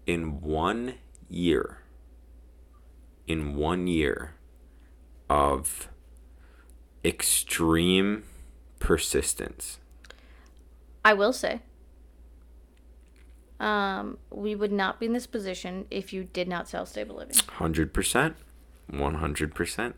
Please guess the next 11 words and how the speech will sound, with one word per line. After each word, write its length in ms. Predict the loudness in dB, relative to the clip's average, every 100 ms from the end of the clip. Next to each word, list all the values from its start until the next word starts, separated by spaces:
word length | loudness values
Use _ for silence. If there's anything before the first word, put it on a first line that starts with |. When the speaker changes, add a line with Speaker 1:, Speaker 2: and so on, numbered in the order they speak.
| -8
Speaker 2:
So, 160 | 0 4
like, 160 | 6
anyone 300 | 6 6 8
listening 320 | 6 2 -2 -8
to 100 | -6
this, 340 | -6 -6 -6
like, 380 | -2 0 -2 -8 -20 -20 -20 -20 -20 -20 -20 -20 -20 -20 -18 -18 -18 -20 -20 2
all 220 | 4 4
those 220 | 4 0
properties, 720 | 2 2 2 0 -2 -2 -4
like, 340 | -4 -4 -8